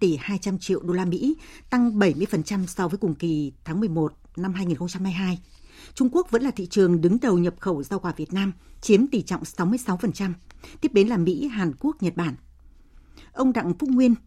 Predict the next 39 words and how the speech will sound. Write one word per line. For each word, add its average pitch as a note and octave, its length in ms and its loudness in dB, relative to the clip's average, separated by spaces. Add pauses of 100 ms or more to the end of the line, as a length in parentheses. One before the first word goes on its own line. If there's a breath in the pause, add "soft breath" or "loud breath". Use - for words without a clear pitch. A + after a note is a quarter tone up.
Tổng D#3+ 160 4
thư - 120 -2
ký F#3 160 0
Hiệp A#3+ 200 -4
hội D#3+ 160 -2
Rau F3+ 180 -4
quả D#3+ 180 -4
Việt D3 160 -8
Nam F3+ 140 -4
cho F3+ 120 -8
biết, B3+ 220 0 (180)
do F3 200 -4
cuối F3+ 280 0
vụ G#3 240 2
xuất - 220 -8
khẩu D#3 200 0
chậm C3+ 220 -4
lại, D#3 180 -4 (400 loud breath)
nên G#3 200 4
Hiệp F#3 180 -2
hội F3 140 -4
Rau G3 140 -6
quả F3+ 180 -4
Việt D3+ 160 -6
Nam F3 160 -2
dự - 180 -10
báo E3 320 -2 (140)
giá F3 120 -2 (100)
trị - 180 -4
xuất - 200 -8
khẩu D#3 220 0
sầu D#3+ 240 -2
riêng F#3+ 260 0
năm F#3 140 -2
nay F#3 220 0 (200 loud breath)
có B3+ 100 -6
thể F#3+ 140 0
đạt C#3 200 -4 (140)
hai A#3 260 -4